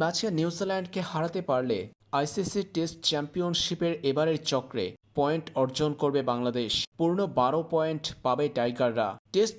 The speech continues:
চ্যাম্পিয়নশিপে এক ম্যাচ জিতলে বারো পয়েন্ট, ড্র করলে চার। অন্যদিকে ম্যাচ টাই হলে ছয় পয়েন্ট পায় দলগুলো। সেই ক্ষেত্রে নিউজিল্যান্ডের বিপক্ষে আগামীকাল জয় নিশ্চিত করলেই বাংলাদেশ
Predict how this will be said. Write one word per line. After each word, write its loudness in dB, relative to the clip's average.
চ্যাম্পিয়নশিপে -2
এক -4
ম্যাচ 0
জিতলে 0
বারো 4
পয়েন্ট, 2
ড্র 4
করলে 2
চার। 2
অন্যদিকে 0
ম্যাচ 0
টাই 2
হলে 0
ছয় 0
পয়েন্ট 0
পায় 0
দলগুলো। 0
সেই 0
ক্ষেত্রে -2
নিউজিল্যান্ডের 0
বিপক্ষে 0
আগামীকাল -2
জয় 4
নিশ্চিত -2
করলেই 2
বাংলাদেশ 0